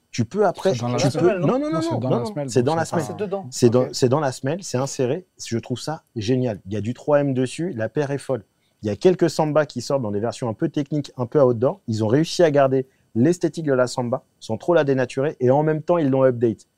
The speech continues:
Speaker 1: par les matériaux et par le côté fonctionnel de la semelle.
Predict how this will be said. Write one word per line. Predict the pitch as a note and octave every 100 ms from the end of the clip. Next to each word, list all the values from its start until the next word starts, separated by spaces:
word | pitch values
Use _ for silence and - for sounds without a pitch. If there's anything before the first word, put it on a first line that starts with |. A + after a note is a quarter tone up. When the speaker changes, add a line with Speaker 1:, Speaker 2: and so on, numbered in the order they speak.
| _ _ _
Speaker 1:
par | D3 C3+
les | C#3
matériaux | C3 B2+ B2 D#3+ F#3+ -
et | C3+
par | D3+ C#3
le | C3
côté | C3+ D3
fonctionnel | - C3 - C3+ B2+
de |
la | A#2+ A2
semelle. | - G2